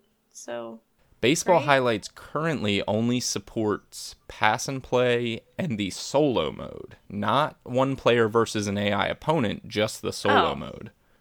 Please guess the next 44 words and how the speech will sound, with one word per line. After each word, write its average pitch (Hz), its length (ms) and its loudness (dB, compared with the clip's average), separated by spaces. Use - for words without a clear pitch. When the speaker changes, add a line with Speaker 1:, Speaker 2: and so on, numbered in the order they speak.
Speaker 2:
So 104 560 4
I 98 120 0
think 147 300 -2
that 139 160 0
they're 107 160 4
working 110 500 0
on, 110 640 -2
like, 101 160 4
the 101 140 4
online, 107 800 2
uh, 104 140 2
competitive, 143 720 0
but 104 220 0
it's 107 220 -6
not 104 240 2
there. 95 280 -2
So - 160 -6
you're 98 120 -2
paying 110 260 2
money 104 200 2
Speaker 1:
I - 20 2
Speaker 2:
and 101 140 4
you're 101 100 2
Speaker 1:
gotcha. 104 100 4
Speaker 2:
only 104 160 2
getting 98 320 0
pass 98 300 -4
and 101 100 -6
play, - 440 -8
basically, - 520 -4
unless 98 260 -4
you 101 60 -6
play 92 180 -2
the - 60 -4
solo 65 320 -4
mode, 76 200 -10
which, - 360 -12
I - 60 -10
don't 73 100 -12
know. - 140 -16
Speaker 1:
I 277 340 -4
gotcha. 139 720 -6
Speaker 2:
Yeah. 90 140 -2
Speaker 1:
Well, 302 420 2